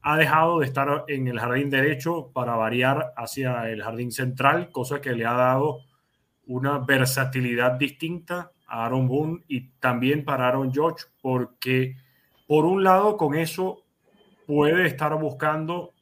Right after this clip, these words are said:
más opciones de contratos, puede estar buscando más dinero para su extensión al finalizar la campaña,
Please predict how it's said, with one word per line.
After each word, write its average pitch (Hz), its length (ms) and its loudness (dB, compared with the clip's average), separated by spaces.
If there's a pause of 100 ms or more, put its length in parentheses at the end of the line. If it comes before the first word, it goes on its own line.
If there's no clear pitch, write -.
(100)
más 127 380 -4
opciones 147 420 -4
de 143 120 -2
contratos, 135 680 -2
puede 127 220 -4
estar 139 180 -4
buscando 135 400 -4
más 131 160 -4
dinero 139 480 -2 (680)
para 110 840 0 (340)
su 131 220 -4
extensión 135 640 -2
al 143 100 -2
finalizar 131 500 -2
la 135 100 -2
campaña, 165 580 0